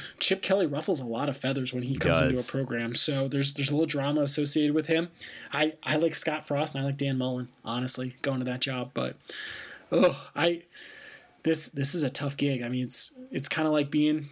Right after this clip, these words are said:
Speaker 1: going back to our, our podcast a couple weeks ago about being the manager of the Nationals. I don't know why you really want the job right now, because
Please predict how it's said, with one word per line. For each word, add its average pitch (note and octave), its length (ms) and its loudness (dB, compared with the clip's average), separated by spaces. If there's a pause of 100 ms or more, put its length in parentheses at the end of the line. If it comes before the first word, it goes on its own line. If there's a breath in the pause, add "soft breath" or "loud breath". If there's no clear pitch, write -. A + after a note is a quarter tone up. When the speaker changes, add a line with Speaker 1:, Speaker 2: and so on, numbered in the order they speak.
(140)
Speaker 1:
going D3 220 2
back D#3 200 2
to D#3+ 60 0
our, D#3 300 2
our D3 280 -2 (180)
podcast D#3 460 -2
a - 20 -6
couple C#3+ 180 -2
weeks E3 160 2
ago D3 120 -2
about C3+ 160 -4
being D3 120 2
the C#3+ 80 2
manager D3+ 300 2
of D3 40 -2
the C#3 60 0
Nationals. C3 560 -2 (460)
I C#3 100 -2
don't E3+ 100 0
know D#3+ 80 0
why C3 160 0
you C3 160 2
really C3+ 180 2
want C#3+ 300 -2
the C#3 60 -2
job C3 380 -2
right A2 320 -6
now, A2+ 200 -4
because B2+ 760 -2